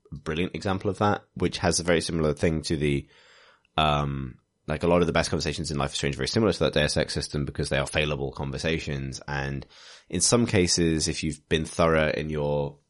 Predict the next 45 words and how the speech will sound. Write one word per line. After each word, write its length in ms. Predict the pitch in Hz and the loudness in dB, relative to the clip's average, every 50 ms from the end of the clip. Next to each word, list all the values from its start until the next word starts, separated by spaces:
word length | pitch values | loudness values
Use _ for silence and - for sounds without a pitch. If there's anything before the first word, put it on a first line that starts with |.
| _ - | _ -6
walking 300 | 87 85 76 73 - 78 76 | -4 -2 -2 0 0 2 2
around 160 | 76 73 73 | 2 2 0
and 80 | 71 | 0
talking 180 | - 78 71 69 | 0 0 -2 -2
to 60 | - | -2
people 180 | - 76 71 73 | -6 -4 -4 -2
and 60 | 71 | -2
getting 220 | 73 73 73 71 69 | 0 0 0 -2 -4
clues 340 | - 82 78 76 76 71 76 | -4 -4 -4 -2 -4 -4 -4
and 200 | 73 73 71 71 | -4 -4 -4 -2
learning 260 | 73 73 73 73 73 | -2 -2 -2 -4 -4
more 100 | 71 69 | -4 -4
information, 680 | 71 71 - 78 76 78 78 - 78 76 73 71 73 - - - - - - - _ | -6 -6 -4 -4 -4 -4 -4 -4 -4 -4 -4 -6 -8 -10 -20 -20 -20 -20 -20 -20 _
you 180 | - 78 80 73 | -4 -4 -4 -2
can 180 | 87 80 78 | -2 -4 0
get 280 | 71 80 78 76 - - | 2 2 2 2 0 -2
the 80 | - | -2
magic 300 | 80 71 71 - - - | 0 0 -2 -2 -4 -6
piece 220 | - 82 76 - - | -6 -6 -6 -4 -4
of 40 | 71 | -6
information 400 | 60 73 71 69 67 - 82 67 | -4 -2 -4 -4 -4 -4 -4 -4
that 60 | 64 | -2
makes 200 | 65 71 - - | -2 -4 -4 -4
things 140 | 82 73 78 | -6 -2 0
a 60 | 73 | 0
lot 140 | 71 - - | 0 0 0
easier. 280 | 82 80 78 98 92 | -2 0 2 2 0
But 140 | 82 - - - | 0 0 -2 -2
actually, 500 | 95 92 - - - 85 80 78 71 - - - - - _ _ - | -2 -2 -2 -2 -2 0 0 0 -2 -4 -12 -20 -20 -20 _ _ -4
at 80 | 85 | -2
a 20 | 87 | 0
lot 120 | 85 85 | 2 0
of 60 | 85 85 | 0 -2
key 200 | - - 92 87 | -4 -4 -2 0
moments, 320 | 87 82 76 78 76 - | 0 0 0 -2 -4 -4
it 180 | - 76 - - | -6 -8 -6 0
doesn't 320 | - 82 76 82 76 57 | 0 0 2 2 -2 0
give 220 | - 80 82 69 69 | 0 0 0 0 0
you 100 | 65 60 | -4 -2
that. 260 | 62 60 55 53 - _ _ _ - | -2 0 -2 -2 -6 _ _ _ -4
Like, 240 | 76 71 64 - | -2 -2 -2 -2
you 80 | 85 80 | -4 -4
just 260 | 71 - 76 - - | -2 -2 -4 -4 -4
have 320 | - - 76 73 - - - | -6 -4 -4 -4 -4 -6 -12
to 380 | - - 73 69 69 65 - | -6 -2 -2 -2 -2 -2 -6